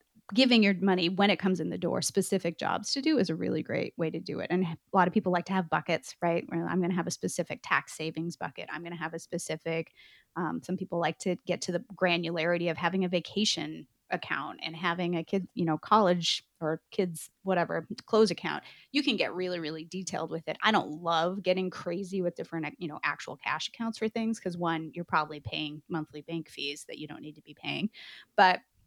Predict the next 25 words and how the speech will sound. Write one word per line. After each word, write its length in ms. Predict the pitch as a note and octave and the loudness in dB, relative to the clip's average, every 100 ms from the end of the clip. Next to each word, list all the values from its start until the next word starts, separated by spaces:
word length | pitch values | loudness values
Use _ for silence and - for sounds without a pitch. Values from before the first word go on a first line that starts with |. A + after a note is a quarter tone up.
| _ | _
two, 520 | - B3 G3+ F3+ D3+ - _ - | 2 6 8 6 4 -6 _ -4
you 100 | F#3+ | 0
know, 220 | D#3+ - _ _ - | 0 -4 _ _ -8
setting 360 | - A#3 G#3 F#3 | 6 6 6 2
up 100 | - | 0
a 60 | |
system 380 | E3+ F3 - D#3+ | -2 -2 -4 -2
shouldn't 260 | E3+ F#3 E3 | 0 0 -2
be 80 | D#3+ | -6
so 160 | - | -6
complicated 520 | - D#3+ D#3+ D#3+ E3+ | -4 -6 -6 -8 -10
that 120 | - - | -10 -14
you 60 | |
stop 240 | - - - | -14 -16 -16
using 380 | - D#3+ E3+ C3+ | -20 -20 -16 -16
it 140 | G#2 - | -16 -12
in, 220 | D#3 D#3 - | -12 -10 -12
you 80 | D#3+ | -16
know, 60 | - - | -14 -14
a 40 | |
week 180 | E3 - | -14 -16
and 80 | - | -18
a 40 | D#3+ | -14
half. 260 | - - | -12 -8
So 300 | - E3 E3 | 2 2 2